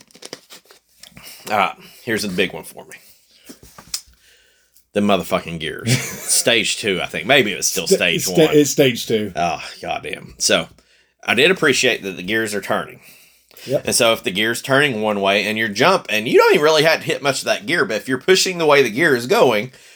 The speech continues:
Speaker 1: you pop right, skedaddle on up that
Speaker 2: Yep.
Speaker 1: motherfucker. Then you hop on the next one. And then there's, like, a couple things that are gonna fuck you up a little bit, but you keep moving. And so this is what got me. I wasn't much into the dash just yet.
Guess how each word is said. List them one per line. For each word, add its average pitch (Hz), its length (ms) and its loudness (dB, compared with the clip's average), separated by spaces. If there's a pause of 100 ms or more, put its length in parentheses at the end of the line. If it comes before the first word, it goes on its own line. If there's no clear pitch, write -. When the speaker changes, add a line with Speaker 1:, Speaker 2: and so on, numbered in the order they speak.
(140)
Speaker 1:
you 139 340 0 (460)
pop 143 280 2
right, 143 380 4
skedaddle 156 580 4
on 160 220 4
up 117 160 2
that 80 160 -10
Speaker 2:
Yep. 170 160 2
Speaker 1:
motherfucker. - 360 -12 (760)
Then 104 140 2
you 110 100 2
hop 110 200 4
on 131 140 4
the 123 60 0
next - 380 -6
one. 85 160 -4
And 104 120 -4
then 131 120 2
there's, 135 260 0
like, 120 240 4
a - 60 -6
couple 120 300 0
things 107 300 -4
that 107 100 -6
are 110 40 -8
gonna 101 160 -4
fuck - 320 -6
you 104 60 4
up 101 140 0
a 98 60 -4
little 98 200 4
bit, 98 240 2
but 92 120 -12
you - 60 -16
keep - 240 -4
moving. 90 400 -4 (480)
And 92 640 0 (340)
so 107 440 4
this 127 260 0
is 113 120 -6
what 104 180 4
got 92 300 0
me. 85 100 -4
I 80 80 -4
wasn't 107 380 0
much 101 260 -2
into 90 220 -6
the 78 120 -8
dash 82 520 -2
just - 340 -6
yet. - 320 -10